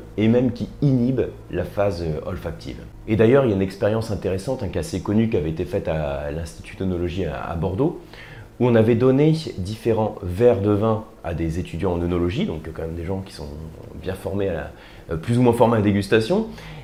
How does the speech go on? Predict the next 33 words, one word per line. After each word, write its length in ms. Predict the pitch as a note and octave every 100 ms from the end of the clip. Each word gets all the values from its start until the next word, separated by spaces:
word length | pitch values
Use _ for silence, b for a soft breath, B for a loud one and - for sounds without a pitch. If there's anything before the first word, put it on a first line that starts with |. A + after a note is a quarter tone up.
| B
et 120 | C3+ B2
qui 140 | C#3+
devaient 500 | C3 D3 D3 F3 -
essayer 340 | C3+ - C#3 D3
d'identifier 560 | A2 A2 G#2+ A2 D3+
les 220 | A#2+ F#2+
arômes, 260 | G2+ F2+ G2+
simplement 320 | E2 D#2+ F#2
de 80 | G2
lister 240 | F2+ -
les 140 | F2 D#2+
arômes. 120 | D2 C#2+ - B B B -
Et 140 | A2
quand 420 | - E3 E3 D#3+ - - - - G#2
on 140 | F#2+
leur 160 | F2 -
présentait 560 | - B2 A#2 A#2 - E2
un 140 | F2
vin 180 | E2+ F#2+
blanc, 340 | F2+ G#2+ A2 A2 -
donc 160 | E2 -
spontanément, 800 | - C#3 C3+ B2+ C3 B2 A#2+ - -
ils 140 | F#2 F2
allaient 180 | F2 E2
décrire 760 | F2+ A#2 A#2 B2 A2 F2 C#2+ - -
les, 380 | D#2+ D2 C2+ B1+ C2+ - - D2
les 220 | D#2+ G#2+
arômes 260 | G#2+ A#2
qu'ils 140 | G#2+ F#2+
ressentaient 520 | F#2 F#2+ F#2 G#2 G2 B B B -
avec 460 | B2 B2+ D#3 C3
des 260 | G2+ G#2+ A#2+
arômes 460 | C#3 D3+ D#3 A2+